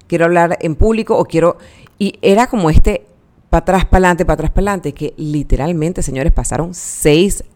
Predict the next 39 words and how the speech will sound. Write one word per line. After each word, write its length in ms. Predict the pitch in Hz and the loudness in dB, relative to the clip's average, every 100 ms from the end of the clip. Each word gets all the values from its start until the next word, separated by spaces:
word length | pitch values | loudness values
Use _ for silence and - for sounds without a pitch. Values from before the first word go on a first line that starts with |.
| - | -6
años 460 | 143 151 117 127 - | -2 -2 -4 -10 -10
en 160 | 139 - | -10 -8
un 240 | 160 165 - | -6 -6 -4
abrir 640 | 170 165 175 190 220 269 - | -4 -2 0 0 0 -4 -8
y 120 | 160 | -8
cerrar 540 | - 139 - 147 143 - | -4 -4 -2 -2 -2 -6
de 280 | 139 147 | -6 0
ojos, 520 | 151 151 120 143 208 - - - - - - | 2 2 0 -6 -8 -14 -20 -20 -20 -20 -4
que 120 | 170 | 2
yo 120 | 170 | 2
tenía 360 | 185 190 196 - | 2 0 0 0
este 260 | 196 - 214 | 2 2 2
debate 500 | 160 147 147 180 165 | 4 2 0 -4 -4
en 100 | 143 | -6
mi 100 | 131 | -6
cabeza 640 | 135 143 147 143 151 226 - _ _ _ _ _ _ _ - | -2 0 0 -2 -4 -6 -14 _ _ _ _ _ _ _ -8
y 100 | 170 | 2
llegó 160 | 175 175 | 4 4
un 80 | |
punto 260 | 185 208 208 | 0 -2 -2
que 140 | 208 | -2
me 200 | - 165 | 0 -2
cansaba 540 | 151 151 147 185 208 220 | 0 -2 2 2 4 2
de 160 | 175 | 2
debatir 480 | 135 156 135 135 175 | 2 2 2 2 0
conmigo 340 | 196 202 202 214 | 0 2 2 2
misma 420 | 226 208 233 285 _ | 2 2 0 -4 _
y 100 | 180 | 2
lo 120 | 165 | 2
ponía 280 | - 151 147 | 4 0 0
a 40 | 156 | -2
dormir 280 | 135 135 | -2 -4
y 40 | 131 | -4
decía, 300 | 139 143 - | -4 -6 -8
"No, 240 | 147 135 107 | -6 -8 -6
no 120 | 147 | -4
es 60 | |
el 80 | 165 | -2
momento". 520 | 156 143 131 113 - | -2 -4 -6 -8 -14